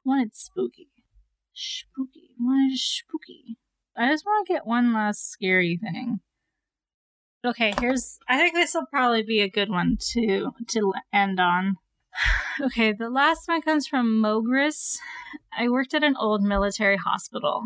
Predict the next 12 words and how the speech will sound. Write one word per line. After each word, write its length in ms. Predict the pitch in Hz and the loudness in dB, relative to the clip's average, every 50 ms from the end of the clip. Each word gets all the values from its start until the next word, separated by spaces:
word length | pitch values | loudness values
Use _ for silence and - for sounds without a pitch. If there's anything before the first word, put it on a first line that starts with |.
| 233 233 | -4 -2
This 180 | 226 226 - - | -4 -4 -2 0
happened 400 | 254 247 247 247 262 254 233 220 | 0 0 2 2 2 0 0 0
about 300 | 214 - 202 190 - - - | 0 0 0 -2 -2 -4 -6
three 200 | - 220 208 185 | -4 -2 -2 -2
years 320 | 175 170 160 - - - | -2 -4 -6 -6 -8 -10
ago. 340 | - - - - - - - _ _ _ _ _ - - _ _ _ _ _ _ _ _ _ _ - | -10 -6 -6 -6 -6 -8 -10 _ _ _ _ _ -20 -20 _ _ _ _ _ _ _ _ _ _ -6
I 160 | - 226 233 | -2 0 0
was 200 | 240 247 240 254 | 2 2 2 2
on 160 | 247 240 226 226 | 2 0 0 0
the 100 | 233 226 | -2 -2
tele 440 | 214 - - - 240 233 233 233 247 | -4 -4 -4 -2 0 0 2 0 0
unit. 480 | 233 240 254 262 262 285 294 302 - | 0 2 2 2 4 4 2 2 0